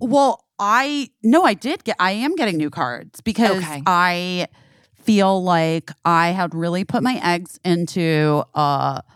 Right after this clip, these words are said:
Speaker 1: a domestic airline basket that I now know is not,
Speaker 2: Right.
Speaker 1: she's not,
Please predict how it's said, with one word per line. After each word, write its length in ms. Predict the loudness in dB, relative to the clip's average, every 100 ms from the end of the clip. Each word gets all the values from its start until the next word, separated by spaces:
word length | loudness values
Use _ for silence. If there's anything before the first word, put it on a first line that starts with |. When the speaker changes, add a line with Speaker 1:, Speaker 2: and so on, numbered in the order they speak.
| _ _ _ _ _ _ -6
Speaker 1:
a 140 | -4 -2
domestic 680 | -2 0 -2 -2 -8 -4
airline 380 | -2 0 0 0
basket 720 | 2 0 -2 -4 -2 0 -2 -4
that 120 | -4 0
I 180 | 0
now 280 | 0 0 0
know 540 | 2 2 4 2 -2 -12 _ _ _ _ _ _ _
is 160 | -6 0
not, 140 | 2 2
Speaker 2:
Right. 80 | 0
Speaker 1:
she's 300 | -4 -4 2
not, 220 | 2 2